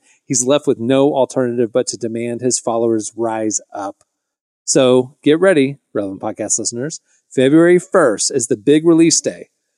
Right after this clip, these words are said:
Go get your tickets now at the chosen rise up dot com. Okay, it's time for your feedback.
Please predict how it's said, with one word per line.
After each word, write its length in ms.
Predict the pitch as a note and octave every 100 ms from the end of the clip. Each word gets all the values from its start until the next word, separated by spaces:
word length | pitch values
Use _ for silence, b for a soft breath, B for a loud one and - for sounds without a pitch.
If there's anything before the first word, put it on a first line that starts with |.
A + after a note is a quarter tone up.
| _ _ -
Go 160 | D#3+
get 200 | F3 G#3 G3+
your 60 |
tickets 400 | E3+ F#3+ G#3 -
now 400 | G3 E3+ A#2 A2+ _ _ -
at 180 | C#3+ C3
the 120 | C3
chosen 720 | - - D3+ E3 D#3+ F3+ F3+ -
rise 480 | G#2 B2 C#3+ D3+ C#3
up 300 | A#2+ A2+ - _ _ _ -
dot 260 | - A2 A#2+
com. 280 | A#2 F#2 F#2 _ _ _ _ _ _
Okay, 280 | A#3 D4+ A3+
it's 100 | G3+
time 180 | E4 D#4+
for 100 | A#3
your 180 | C4 C4
feedback. 640 | C4+ C4 F3+ D3+ D#3+